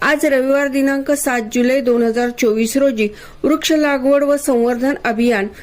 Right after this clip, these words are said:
डॉक्टर श्री नानासाहेब धर्माधिकारी प्रतिष्ठानाच्या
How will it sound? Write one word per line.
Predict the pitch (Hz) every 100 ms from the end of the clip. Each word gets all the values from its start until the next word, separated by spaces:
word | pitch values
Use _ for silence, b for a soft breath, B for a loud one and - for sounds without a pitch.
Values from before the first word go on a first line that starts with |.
| B -
डॉक्टर | 269 277 - 302
श्री | 311 302
नानासाहेब | 294 240 247 285 269
धर्माधिकारी | 247 240 247 240 254 254 247 269
प्रतिष्ठानाच्या | 269 226 233 - 247 247 262 240